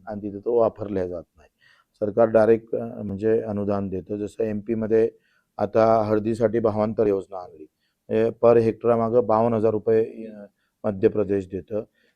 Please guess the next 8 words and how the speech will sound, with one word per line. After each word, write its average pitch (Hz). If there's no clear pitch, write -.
बिहार 110
एकरामागं 120
बावीस 107
हजार 98
देतं 92
आणि 107
हिमाचल 120
प्रदेश 113